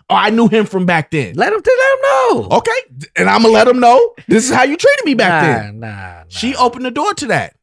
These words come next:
Speaker 1: She had to say that. Just do your little interview.
Speaker 2: <laughs>
Speaker 1: She didn't have to say none of
Speaker 2: He was
Speaker 1: that.
Speaker 2: being petty, man.
Speaker 1: He might have been.
Speaker 2: Yeah.
Speaker 1: Ain't nothing wrong with petty every now and then. Little, little petty.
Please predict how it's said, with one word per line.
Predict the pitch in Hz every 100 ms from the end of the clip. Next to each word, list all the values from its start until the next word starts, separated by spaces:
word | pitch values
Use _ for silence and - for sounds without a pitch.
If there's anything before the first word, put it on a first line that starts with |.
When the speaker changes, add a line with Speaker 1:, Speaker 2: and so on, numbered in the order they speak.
| _ _
Speaker 1:
She | - 381
had | 330
to | 302
say | 339
that. | 359 240 _
Just | 214 302
do | 330
your | 320
little | 320 277
interview. | 320 311 247 175 -
Speaker 2:
<laughs> | - - - - _ _ _ _ _ _ - - -
Speaker 1:
She | 370
didn't | 370
have | 330
to | 330
say | 277 254
none | 294 381
of | 185
Speaker 2:
He |
was | 131
Speaker 1:
that. | 135
Speaker 2:
being | 131 117
petty, | 117 104
man. | 90 92 90 90 85 _ _ _ _ _ -
Speaker 1:
He | 349
might | 381 403
have | 254
been. | 254 427 440 _ _ -
Speaker 2:
Yeah. | 233 - 101 _ _ _ _ _ _ _ _ _ _ _ _ _ _ _ _ -
Speaker 1:
Ain't | 165
nothing | 269 294
wrong | 277 262
with | -
petty | 247 220
every | 214 220
now | 214 208
and | 214
then. | 220 311 _ _
Little, | 226 214 214
little | 214 196
petty. | 247 226 339